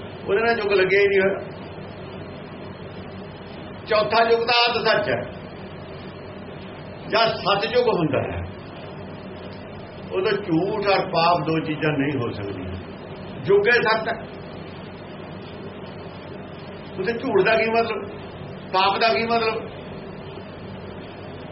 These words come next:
ਇੱਥੇ ਝੂਠ ਔਰ ਪਾਪ ਬੜੇ ਬੜੇ ਰਾਖਸ਼ ਹੋਏ ਨੇ, ਉਦੋਂ ਸਤਿਯੁਗ ਸੀ ਇਹਨਾਂ ਦਾ,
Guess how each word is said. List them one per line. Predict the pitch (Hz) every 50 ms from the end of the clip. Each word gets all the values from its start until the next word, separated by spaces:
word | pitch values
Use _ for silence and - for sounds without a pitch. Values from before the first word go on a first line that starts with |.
| - - - - - - - - - - - - - - - - 180
ਇੱਥੇ | 190 196 190 214 233 226 226
ਝੂਠ | 190 190 185 180 185 185 208
ਔਰ | 208 202 208 -
ਪਾਪ | 180 175 180 190 190 185
ਬੜੇ | 190 185 190 196
ਬੜੇ | 190 196 196 202 202 196 180 170 - - - - - - - 139
ਰਾਖਸ਼ | 147 147 151 - - 185
ਹੋਏ | 185 180 190 214 240 247
ਨੇ, | 240 233 233 226 - -
ਉਦੋਂ | 170 175 175 175 160
ਸਤਿਯੁਗ | - 147 139 139 - 123 113
ਸੀ | 104 - - - - - - - - 113
ਇਹਨਾਂ | 117 113 - -
ਦਾ, | -